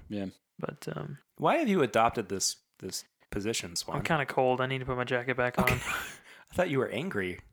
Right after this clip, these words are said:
Speaker 3: So he's got his arms crossed,
Speaker 2: I don't have anything
Speaker 3: listener.
Speaker 2: to hold. What am I supposed to do? <laughs>
Speaker 3: You got water. <laughs> With both hands.
Speaker 2: Got it.
Speaker 3: <laughs> Held with both hands. All
Speaker 1: Yeah.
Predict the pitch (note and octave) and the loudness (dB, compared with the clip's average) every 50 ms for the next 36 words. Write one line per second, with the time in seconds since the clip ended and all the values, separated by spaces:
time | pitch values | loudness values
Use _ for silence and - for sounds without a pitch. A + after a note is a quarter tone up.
0 | _ _ _ _ _ - - A2+ A2 B2 C#3 - F#3+ A3 A#3+ D3+ A2 A#2+ C#3+ E3+ | _ _ _ _ _ -4 -4 -2 0 0 2 6 6 6 6 6 6 6 6 6
1 | E3+ D3+ - - G2 F#2 E2+ - - E3+ G#3+ A#3 A#3 A#3 A3 A3 A3 G#3 G3+ G#3 | 6 2 0 2 2 2 4 6 8 10 10 10 10 8 8 8 6 6 6 6
2 | G3+ F#3 D#3+ C3+ - D3+ F#3 B3 D4+ C4+ F3+ - - D#3 F3 G#3+ A#3+ B3+ A#3 - | 10 10 10 10 10 10 10 10 10 8 6 6 6 4 4 6 6 4 4 2
3 | - A3+ - E3+ D3+ C#3+ - G#3+ C#4 D4 - - - F3+ - E4+ - F#3+ G3 A#3 | 0 -2 0 0 0 2 2 2 4 4 2 2 0 2 2 0 2 4 4 6
4 | F4+ G#4+ G#4 G4 G#4 F#4+ - - - - _ _ _ - - - _ _ - _ | 6 6 6 6 6 4 2 -2 -16 -20 _ _ _ -20 -20 -20 _ _ -20 _
5 | _ _ _ _ - - - - _ _ - - _ _ - _ _ _ - - | _ _ _ _ -18 -18 -18 -18 _ _ -20 -20 _ _ -20 _ _ _ -20 -20
6 | - _ - - - - - _ _ - C#3+ _ - - D3 - - F#3+ F3+ - | -20 _ -20 -18 -14 -14 -14 _ _ -14 -14 _ -2 -2 -2 2 6 4 4 4
7 | - - - - - - - G#3+ - G#3 A3+ - - - E3 D#3 F3 - - - | 6 4 4 4 4 -2 -4 4 8 8 8 8 8 8 8 8 8 6 2 -8
8 | - - - D#3 - - - - - - - - - - A#2+ B2 A#2+ A#2 A#2 B2 | -12 -6 -2 -2 -2 -2 -4 -20 -20 -20 -20 -16 -6 4 6 8 8 8 8 4
9 | - - - F3 D3+ - - - F3+ - - D#3 E3+ D3+ C#3 C3+ C3 - C3+ B2+ | 2 2 4 4 4 2 2 -2 0 4 6 6 6 8 6 4 6 8 8 8
10 | A#2+ G2 A#2+ A2 G2+ F#2+ F#2+ A2 A2+ A2+ | 8 8 6 6 6 4 4 6 6 8